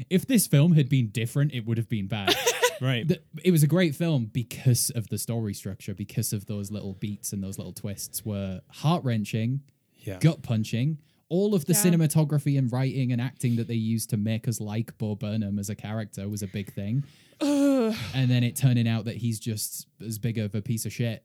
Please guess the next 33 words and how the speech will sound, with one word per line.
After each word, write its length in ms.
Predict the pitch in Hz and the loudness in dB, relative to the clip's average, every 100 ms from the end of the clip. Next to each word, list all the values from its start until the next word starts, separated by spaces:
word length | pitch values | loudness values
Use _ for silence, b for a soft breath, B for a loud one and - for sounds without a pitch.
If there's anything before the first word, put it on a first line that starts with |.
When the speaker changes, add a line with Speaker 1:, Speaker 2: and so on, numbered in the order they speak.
| - | -8
Speaker 1:
And 140 | 113 | -6
it's 180 | 107 - | -6 -8
like, 160 | 104 | -8
that's 180 | - 104 | -8 -6
something 280 | - 107 110 | -4 -2 -2
that 160 | 104 98 | -4 -4
we 160 | 107 107 | -2 -2
as 120 | 104 | -2
an 80 | 101 | -2
audience 420 | 107 117 98 - | -2 -2 -4 -6
have 160 | 101 | -10
to 80 | - | -10
reckon 360 | 95 98 - 98 | -10 -8 -8 -6
with 120 | 98 | -6
as 140 | 98 95 | -6 -6
well 180 | 107 | -6
at 80 | 104 | -8
the 60 | - | -8
same 260 | - 104 | -8 -6
time 320 | 95 - 120 101 | -8 -4 -2 -2
was 120 | 98 | -6
powerful, 840 | - - - 131 117 98 92 98 - _ | -12 -12 -6 -4 -2 -4 -12 -16 -18 _
very 600 | 113 101 110 131 104 104 | -8 0 2 2 0 -2
Speaker 2:
Mm-hmm. 100 | - | -6
Speaker 1:
powerful. 340 | - - - - _ - | -14 -16 -20 -20 _ 0
Speaker 2:
I 60 | |
was 160 | 233 208 | 0 2
waiting 380 | 196 226 247 262 | 4 4 4 -2
for 100 | 254 | -4
that 220 | 214 196 | -4 -2
bomb 240 | 202 202 | -2 0
to 100 | 208 | -2
drop 340 | 196 202 196 | 0 -2 -2